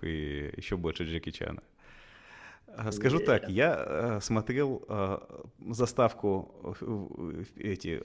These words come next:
Speaker 1: открывающие титры на ускорении, э, икс два, а, и от этого заставка не пострадала нисколько. <laughs> Э, э, а это я о чём говорю? Фильм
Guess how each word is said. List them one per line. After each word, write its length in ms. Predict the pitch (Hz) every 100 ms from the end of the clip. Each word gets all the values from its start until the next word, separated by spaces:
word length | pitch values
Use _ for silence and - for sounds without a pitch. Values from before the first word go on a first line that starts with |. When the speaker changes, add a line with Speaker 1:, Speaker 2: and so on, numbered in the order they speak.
| -
Speaker 1:
открывающие 580 | 120 135 135 117 -
титры 280 | 101 170 127
на 100 | 101
ускорении, 840 | 104 - 110 135 120 101 92 85 -
э, 360 | - 92 85 76 -
икс 180 | 107
два, 440 | 101 101 82 82 110 - -
а, 460 | 107 - 95 110 -
и 420 | 101 104 95 87 -
от 100 | 98
этого 640 | 147 131 98 90 58 73 95
заставка 380 | 101 139 -
не 100 | 104
пострадала 460 | 98 - 110 107 98
нисколько. 600 | 95 95 - 104 - - -
<laughs> 40 | - - - 135 110 - 113 - -
Э, 80 | 107 98 90 - - - - - -
э, 260 | 127 113 -
а 100 | 92
это 300 | - 147 143
я 100 | 135
о 40 |
чём 200 | 135 104
говорю? 280 | 92 87 90
Фильм 480 | - - 135 160 -